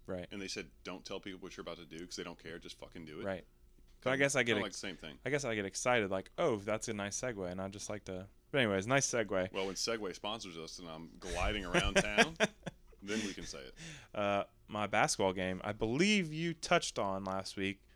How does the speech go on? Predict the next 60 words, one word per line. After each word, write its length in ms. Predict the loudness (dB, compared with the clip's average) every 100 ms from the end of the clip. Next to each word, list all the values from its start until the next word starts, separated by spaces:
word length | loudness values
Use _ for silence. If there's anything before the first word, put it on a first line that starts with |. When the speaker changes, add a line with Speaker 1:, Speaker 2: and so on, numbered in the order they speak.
| -12
Speaker 1:
the 80 | -2
fact 220 | 0 2
that 100 | 0
I 60 | 0
don't 220 | -2 0
play 120 | 0
defense. 760 | 2 0 -2 -6 -8 -12 -12 -14 -18 -20 -20 -20 -20 -20 _ -20 -20 -20 -20 -20 -20 -20 -20 -20 _ -20 -20 -10
Speaker 2:
I 80 | -6
don't 140 | -4 0
know 140 | 0
if 100 | 0
that's 300 | 0 0 0
how 140 | -4
I 60 | -4
said 240 | -4 -4
it, 180 | -4 -6
or 80 | -4
I 80 | -4
don't 100 | -2
know 160 | -4 -4
if 80 |
I 80 | -4
said 300 | -4 -4 -4
you 120 | -4
only 180 | -6 -6
play 200 | -6 -8
defense 420 | -6 -8 -8 -10
because 360 | -10 -10 -8 -10 -6
I 80 | -4
said 280 | -2 -4 -6
you 80 | -8
don't 160 | -8
play 140 | -8 -8
any 100 | -8
defense. 540 | -8 -10 -10 -10 -6 0
Speaker 1:
But 100 | 2
we, 160 | 2 0
we 120 | -2
talked 300 | 2 4 4
about 240 | 4 2 2
how 320 | 2 2 2
Speaker 2:
'Cause 120 | 2
I've 120 | 2
been 80 | 0
having 180 | -2 -4
to 60 | -2
hammer 300 | -2 -2 -2
into 180 | -4 -4
you 60 |
to 80 | -4
play 160 | -4 -4
defense 380 | -4 -6 -8
for 100 | -10
three 300 | -10 -6 -4
years. 400 | -2 -4 -4 -2
Speaker 1:
Right. 260 | 4 4 4 -4 -10
Speaker 2:
In 100 | -6
a 60 |
rec 260 | -2 -2 -2
league. 260 | -8 -8